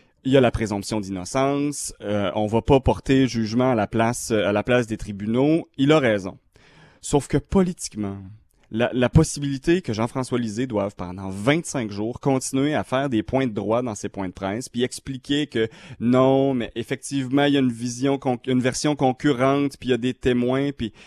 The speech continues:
ça peut pas arriver. Puis je comprends Jean-François Lisée de dire, « C'est pas moi qui va dire à Guy Leclerc, tu t'en vas. » Sauf que là, Guy, ce matin, tant qu'à moi, aurait une décision à prendre pour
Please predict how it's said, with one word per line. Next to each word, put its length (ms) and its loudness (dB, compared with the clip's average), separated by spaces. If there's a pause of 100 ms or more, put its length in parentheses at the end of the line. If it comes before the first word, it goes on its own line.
(260)
ça 180 -4
peut 100 -2
pas 120 -4
arriver. 360 -12 (560)
Puis 260 0
je 160 0
comprends 460 0
Jean-François 440 -4
Lisée 200 -4
de 100 0
dire, « 200 -4
C'est 100 -14
pas 100 6
moi 280 2
qui 120 -14
va 140 -2
dire 220 -4
à 80 -2
Guy 120 -10
Leclerc, 360 -6
tu 100 -20
t'en 200 -8
vas. » 140 -20 (520)
Sauf 240 0
que 100 0
là, 200 6
Guy, 180 -6
ce 100 -12
matin, 320 -4 (520)
tant 120 -4
qu'à 160 2
moi, 260 2 (300)
aurait 200 -4
une 120 -2
décision 460 -2
à 40 -4
prendre 340 -6 (580)
pour 540 4